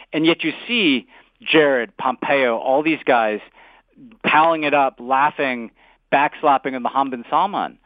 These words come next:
Like, they don't even need to do that. <laughs> You know, like, even if they don't go as far as I do, they could at least, uh, have mild words of concern and make a point to not be photographed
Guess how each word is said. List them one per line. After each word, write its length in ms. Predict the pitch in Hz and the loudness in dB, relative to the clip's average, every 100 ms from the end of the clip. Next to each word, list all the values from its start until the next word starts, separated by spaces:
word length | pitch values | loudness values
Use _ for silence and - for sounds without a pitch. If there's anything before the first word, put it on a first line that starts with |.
| - _ | -20 _
Like, 180 | 139 147 | 0 2
they 100 | 180 | 2
don't 140 | 208 247 | 2 0
even 220 | 196 170 | -2 -4
need 160 | 175 | -4
to 80 | 143 | -6
do 300 | 123 180 277 | -6 -2 0
that. 340 | 165 87 - - | 2 0 -6 -12
<laughs> 40 | |
You 100 | - | -2
know, 240 | 143 160 170 - - | 0 2 0 -2 0
like, 240 | 156 156 - - | 2 2 -2 -12
even 160 | 196 262 | -4 0
if 60 | |
they 60 | 214 | 2
don't 160 | 196 | 2
go 60 | 180 | 2
as 100 | 165 | 2
far 200 | - 160 | 2 0
as 80 | 131 | 2
I 240 | 147 180 | 2 2
do, 320 | 175 127 117 | -2 -6 -4
they 100 | 120 | -4
could 140 | 135 135 | -2 -2
at 60 | |
least, 220 | 135 175 - - | 0 -2 -4 -16
uh, 220 | 95 147 92 | -8 -6 -6
have 320 | 127 135 123 113 | 0 2 2 0
mild 320 | 139 156 127 | 2 2 0
words 320 | 135 143 117 | 0 0 0
of 140 | 127 | -8
concern 640 | - 123 - 160 147 131 123 - - _ | -6 -10 0 2 2 0 -6 -14 -20 _
and 360 | 151 123 127 131 | -4 -2 -2 2
make 180 | 139 135 | 2 2
a 40 | |
point 340 | - 165 160 | 0 0 0
to 80 | - | -2
not 240 | 123 135 127 | 2 2 2
be 100 | 120 | -6
photographed 720 | - 143 139 127 120 113 | -2 0 2 2 2 0